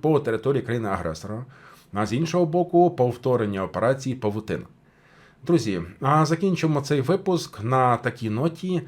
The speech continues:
на повідомленнях, інсайдах в наших українських змі щодо нашої внутрішньоукраїнської політики. змі пишуть, що Зеленський досі не визначився, хто стане новим главою Офісу Президента,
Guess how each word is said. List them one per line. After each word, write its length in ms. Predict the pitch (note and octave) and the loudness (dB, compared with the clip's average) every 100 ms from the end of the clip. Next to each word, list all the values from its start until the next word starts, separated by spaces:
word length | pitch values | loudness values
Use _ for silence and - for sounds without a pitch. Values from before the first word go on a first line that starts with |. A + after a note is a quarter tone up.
| - - - | -10 -18 -4
на 280 | C#3 C#3+ C3 | 2 4 4
повідомленнях, 1000 | C3+ B2+ B2+ D3 D#3+ C3+ A#2+ A2+ G#2+ - | 2 0 0 2 2 2 0 -2 -4 -4
інсайдах 680 | A2+ - C3+ C3+ A2 G#2 A2+ | -6 0 2 4 2 -2 2
в 20 | |
наших 280 | C#3 C3+ A2+ | 0 0 -2
українських 540 | A2+ B2 A#2+ - G#2 | -4 -4 -4 -6 -6
змі 320 | F#2+ B2 C3+ | -4 -4 -4
щодо 240 | - B2 A2 | -4 -4 -2
нашої 540 | B2 C3+ - G#2 G2 | 0 0 -2 -4 -4
внутрішньоукраїнської 920 | F2+ C#3 C3+ G#2+ A2+ G#2+ C3 C3 G#2+ | -4 -4 -4 -4 -4 -2 -2 -4 -6
політики. 640 | F2+ G2 E2 D#2+ F#2+ C3 C3+ - - - _ - | -6 -6 -6 -10 -12 -12 -12 -14 -20 -20 _ -10
змі 300 | G#2 C3 E3+ | -4 0 0
пишуть, 420 | C3 - - - _ _ _ | 0 -2 -10 -16 _ _ _
що 140 | - G#2+ | -8 -2
Зеленський 520 | A#2+ E3 F3 - D#3+ | 2 2 0 0 0
досі 380 | A2 C#3+ D#3+ A#2+ | 4 4 4 0
не 140 | A2+ | -2
визначився, 720 | G#2+ C#3 C3 A#2+ G#2+ - G#2 | 0 0 0 -2 -4 -2 -4
хто 300 | G2+ - D3+ | -2 -2 0
стане 400 | C#3+ C#3 C3+ B2 | 2 4 4 2
новим 400 | A2+ G#2 C3 A#2 | -2 -2 -2 -2
главою 680 | F2+ A2 G#2+ C3 B2 G#2+ - - - - | 0 0 2 2 4 2 0 -8 -12 -4
Офісу 320 | B2+ A2+ A2 | -2 -4 -8
Президента, 720 | G#2+ F#2 E2+ E2+ E2+ A2 | -6 -6 -4 -6 -6 -8